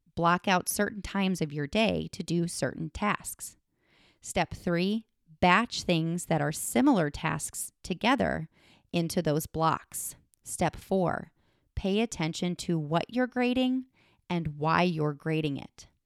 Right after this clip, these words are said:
And step five, go to burned in teacher dot com slash B I T coaching to learn more about how I can help you to take the steps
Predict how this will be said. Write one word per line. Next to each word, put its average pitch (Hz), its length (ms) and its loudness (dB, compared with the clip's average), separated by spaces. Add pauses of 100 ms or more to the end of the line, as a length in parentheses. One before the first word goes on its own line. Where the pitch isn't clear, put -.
(260)
And 165 160 -10
step - 340 -2
five, 190 460 2 (540)
go 180 140 2
to 175 80 2
burned 170 300 0
in 196 120 -2
teacher 165 320 -4
dot 143 240 -2
com 151 440 -6
slash 151 480 -6
B 170 240 -2
I 165 120 2
T 180 180 -6
coaching 214 560 0 (320)
to - 120 -4
learn 196 240 -2
more 170 240 0
about 160 320 0
how 156 320 -2
I 165 120 -4
can 175 220 -6
help 170 280 -2
you 175 80 -2
to 156 100 -4
take - 280 -6
the - 80 -10
steps - 580 -4